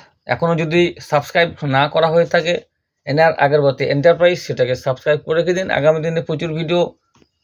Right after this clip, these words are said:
অবশ্যই আসবে, নোটিফিকেশন আপনারা পেয়ে যাবেন, সেগুলো দেখবেন এবং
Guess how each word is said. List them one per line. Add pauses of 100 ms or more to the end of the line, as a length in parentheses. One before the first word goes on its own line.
(280)
অবশ্যই
আসবে, (400)
নোটিফিকেশন
আপনারা
পেয়ে
যাবেন,
সেগুলো
দেখবেন (680)
এবং